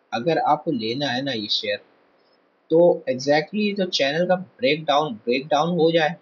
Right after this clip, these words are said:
या तो आप short कर दीजिए, और अगर breakout आता है तो आप यहाँ पर ही long करिएगा, मेरी सलाह यही रहेगी। जैसे ही breakout आए, मान लीजिए आप breakout की candles में, मैं आपको थोड़ा सा दिखा देता हूँ। मान लीजिए यहाँ पर trade कर रहा है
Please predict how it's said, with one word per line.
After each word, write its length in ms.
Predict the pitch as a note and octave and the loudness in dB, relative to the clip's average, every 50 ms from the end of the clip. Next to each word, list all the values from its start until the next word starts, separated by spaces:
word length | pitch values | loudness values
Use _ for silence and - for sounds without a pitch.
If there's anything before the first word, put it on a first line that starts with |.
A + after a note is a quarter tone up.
| _ B2 | _ -6
या 80 | C3 | -2
तो 80 | B2+ C#3+ | 0 0
आप 120 | C#3 - | -2 -2
short 320 | - - A#2+ B2+ C#3+ D3 D3 | -4 -2 0 0 0 0 -2
कर 100 | C#3+ C#3 | -4 -6
दीजिए, 300 | - - A#2+ - B2 A#2+ - _ _ _ _ _ _ _ _ _ _ _ _ _ _ _ _ - | -6 -10 -12 -12 -12 -14 -14 _ _ _ _ _ _ _ _ _ _ _ _ _ _ _ _ 0
और 240 | D3 D#3+ D#3+ C3 | 2 4 4 2
अगर 260 | - A#2+ B2 C#3 D3 C#3 | 0 -2 -2 0 -2 -2
breakout 500 | A2+ A#2+ B2+ C3+ C3 C3 D3 D3 - - | 0 -2 -2 -2 0 2 2 0 2 0
आता 300 | A#2+ A#2 - - D3 D3 | -2 -4 -2 0 2 2
है 80 | D3+ D3 | 2 2
तो 200 | D3+ D#3 - - - | 0 -4 -6 -2 2
आप 180 | B2+ D3 C#3+ - | 2 2 2 0
यहाँ 260 | B2+ A#2+ B2 C3 C#3+ | -4 -4 -2 -2 -4
पर 200 | C#3+ - D3 C3 | -2 -2 -4 -4
ही 140 | B2+ D3 D3+ | -2 -2 0
long 260 | D3+ C#3 C3 C#3 D3 | 0 4 4 4 4
करिएगा, 560 | C#3+ - G#2+ G#2+ G#2+ A#2 B2+ B2+ D3 D3+ E3+ D#3 - _ _ _ _ _ _ _ _ _ | 2 -4 -6 -4 -2 -2 -2 0 0 -2 -2 -2 -8 _ _ _ _ _ _ _ _ _
मेरी 220 | A2+ A#2 B2 C#3+ C#3 | -2 0 0 0 0
सलाह 280 | - B2+ A#2 B2+ C3 C3+ | 0 0 2 2 2 2
यही 240 | B2 G#2+ G#2 A2+ B2 | 0 0 -2 -2 0
रहेगी। 380 | C3 C3 C3 C3+ C#3+ D3 E3 - - - | 2 2 2 2 0 -4 -6 -8 -2 0
जैसे 280 | C#3 D3 D#3 D3+ E3 | 2 2 2 2 2
ही 120 | D#3+ E3 D#3+ | 2 2 2
breakout 500 | D3+ C#3+ C#3 C#3 - C#3 C#3 D3 C#3+ - | 2 2 2 2 2 2 2 2 2 0
आए, 160 | B2 B2+ C#3 - - _ _ _ _ _ _ _ _ _ _ _ | 0 -2 -2 -4 -8 _ _ _ _ _ _ _ _ _ _ _
मान 220 | - A2+ A#2 C3 C#3 | -6 -2 -2 0 0
लीजिए 260 | C#3 C3+ B2+ D3 C#3 | 0 -2 0 0 -2
आप 100 | C#3 C#3 - | -2 -2 -2
breakout 400 | A#2+ B2+ B2+ B2+ D3 - F3+ E3 | -2 -2 -2 0 -2 -2 -2 -2
की 80 | D3 C#3+ | -4 -4
candles 480 | - B2+ A#2+ A#2 A#2+ C3+ C#3+ - - C#3 | -4 -4 -4 -4 -4 -4 -6 -6 -4 -4
में, 80 | C3+ | -6
मैं 180 | C3 B2 B2+ B2+ B2+ - - - | -4 -4 -4 -6 -8 -8 -6 -4
आपको 260 | A2 A#2+ - - B2+ | -4 -4 -6 -10 -8
थोड़ा 220 | B2+ B2 A#2+ B2+ | -2 -2 -2 -2
सा 120 | B2+ - A2+ | -2 -6 -12
दिखा 300 | A2 - - A2 B2 C#3 | -14 -8 -4 -2 -2 0
देता 240 | C#3 B2 - A#2+ | -2 -2 -4 -4
हूँ। 100 | B2+ D#3+ - _ _ _ _ _ - - _ _ _ - | -6 -8 -10 _ _ _ _ _ -20 -20 _ _ _ -4
मान 140 | A#2+ B2 C3 | -4 -2 -2
लीजिए 200 | C3+ C3+ B2+ B2 | -2 -2 -2 -2
यहाँ 140 | A#2 A#2 B2 | -2 -2 -4
पर 120 | B2 C3 | -6 -8
trade 300 | B2+ - B2 B2+ C3 B2+ | -6 -4 -4 -4 -4 -4
कर 120 | - B2 A#2 | -6 -8 -6
रहा 140 | A#2 A#2+ | -4 -4
है 60 | B2+ | -4